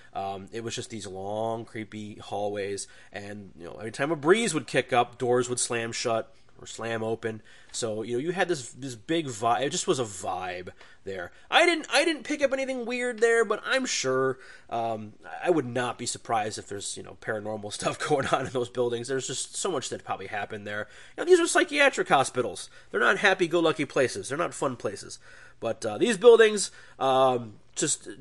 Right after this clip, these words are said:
t-, totally ransacked. I mean, totally ransacked. The, the scrappers have been there, and, you know, the vandals have all been there, and there's lots of urban, urban art. And, um,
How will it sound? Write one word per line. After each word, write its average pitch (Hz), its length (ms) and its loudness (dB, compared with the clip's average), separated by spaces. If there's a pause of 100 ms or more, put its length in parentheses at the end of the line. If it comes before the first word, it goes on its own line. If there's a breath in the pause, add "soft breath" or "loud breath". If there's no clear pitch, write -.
t-, 135 200 -16
totally 160 420 4
ransacked. 101 840 -6
I - 20 -16
mean, 120 160 -10
totally 139 480 -2
ransacked. 98 460 -10
The, 95 320 -12
the - 80 -16
scrappers 175 560 4
have 139 160 -4
been 143 200 -2
there, 131 380 4
and, 101 360 -8 (360 loud breath)
you - 80 -10
know, 92 80 -10
the 104 80 -12
vandals 117 420 -4
have 113 140 -6
all 113 140 -2
been 110 240 -4
there, 107 280 -6
and 95 140 -12
there's 101 140 -12
lots 104 180 -10
of - 120 -10
urban, 95 340 -12 (200)
urban 110 280 -8
art. 143 500 4
And, 101 320 -12 (420 loud breath)
um, 98 280 -8